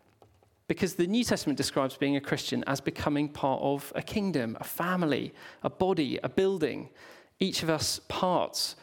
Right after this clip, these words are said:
which depend upon each other. So just as the gospel starts with the renewal of our relationship with God,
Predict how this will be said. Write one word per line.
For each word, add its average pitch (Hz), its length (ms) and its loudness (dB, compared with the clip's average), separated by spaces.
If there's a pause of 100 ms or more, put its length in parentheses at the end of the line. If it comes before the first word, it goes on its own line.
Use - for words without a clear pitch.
(120)
which - 320 -2
depend 135 340 0
upon 120 440 -2
each - 260 -2
other. 208 280 0 (1800)
So 165 60 0
just - 240 2
as 156 80 0
the - 80 -4
gospel 156 340 0
starts - 720 2
with 143 260 2
the 143 80 2
renewal 147 480 2
of 139 200 -2
our 127 180 4
relationship 143 880 0
with - 140 -4
God, - 480 -2